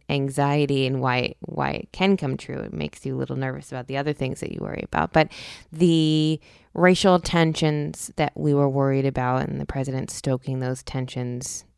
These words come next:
happened. The violence across city as a result of that happened. The continued, um, debasement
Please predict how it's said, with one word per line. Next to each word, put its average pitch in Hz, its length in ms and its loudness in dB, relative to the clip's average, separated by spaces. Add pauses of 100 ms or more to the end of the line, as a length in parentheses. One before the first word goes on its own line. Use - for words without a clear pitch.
(180)
happened. 185 540 -2 (520)
The 135 420 2
violence 135 420 2
across 131 360 0
city 135 360 0
as 127 120 2
a 131 100 4
result 123 580 0
of 131 140 -2
that 127 260 0 (220)
happened. 156 640 -2 (420)
The 143 320 2
continued, 143 880 0 (600)
um, - 540 -10 (2250)
debasement 151 1200 0